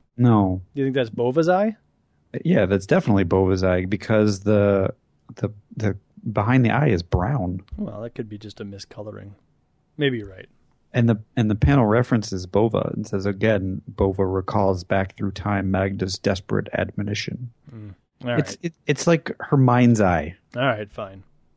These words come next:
Speaker 1: Mind's eye.
Speaker 2: You, you are Magda's husband.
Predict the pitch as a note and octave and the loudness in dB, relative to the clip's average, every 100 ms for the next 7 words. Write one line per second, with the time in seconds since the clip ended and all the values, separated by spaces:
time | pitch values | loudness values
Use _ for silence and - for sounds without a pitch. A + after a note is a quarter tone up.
0 | _ B2 A2+ E2+ - _ _ _ _ - | _ 0 2 0 -2 _ _ _ _ -20
1 | - _ _ _ _ _ A2+ C3+ B3 C#4+ | -20 _ _ _ _ _ -6 2 6 8
2 | B3+ B3 G3+ D#3+ G#2+ _ A2+ A#2+ D#3+ G3+ | 8 6 4 2 -2 _ -8 -2 2 4
3 | G#3+ G#3+ G3+ E3+ C3+ A2+ G#2 _ - C3 | 4 4 4 4 2 0 -8 _ -4 -4
4 | A2+ A#2 B2 B2+ B2 G#2+ A#2 A#2+ G#2+ A2+ | -2 0 0 0 -4 -4 -4 -6 -6 -8
5 | G#2 F#2+ | -10 -14